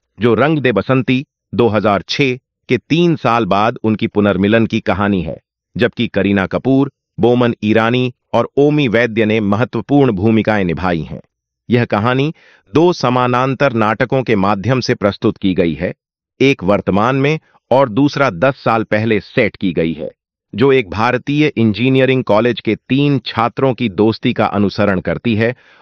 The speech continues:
और भारतीय शिक्षा प्रणाली के तहत सामाजिक दबावों पर व्यंग्य करती है।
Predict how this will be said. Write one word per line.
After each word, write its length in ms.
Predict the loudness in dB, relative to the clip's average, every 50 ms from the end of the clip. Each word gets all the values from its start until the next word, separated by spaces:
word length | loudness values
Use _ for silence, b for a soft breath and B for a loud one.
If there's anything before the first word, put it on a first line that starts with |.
| b -2
और 180 | 0 0 0
भारतीय 600 | -2 -2 -2 -2 0 0 -2 -4 -4 -2 -2 -2 -2
शिक्षा 380 | -2 -4 -4 -2 0 0 0
प्रणाली 480 | 0 0 -2 0 0 0 0 -2 -2 -2
के 120 | -4 -4
तहत 420 | -2 -2 0 0 0 -2 -2 _ -10 b b b b b b
सामाजिक 600 | -4 -2 -2 0 0 0 0 0 0 0 -2 -2 0
दबावों 500 | 0 0 2 2 2 2 2 2 0 0
पर 220 | 0 0 0 0
व्यंग्य 420 | 0 0 0 0 2 2 0 -2 -2
करती 380 | -2 -2 -4 -4 -4 -6 -6
है। 200 | -6 -6 -10 -12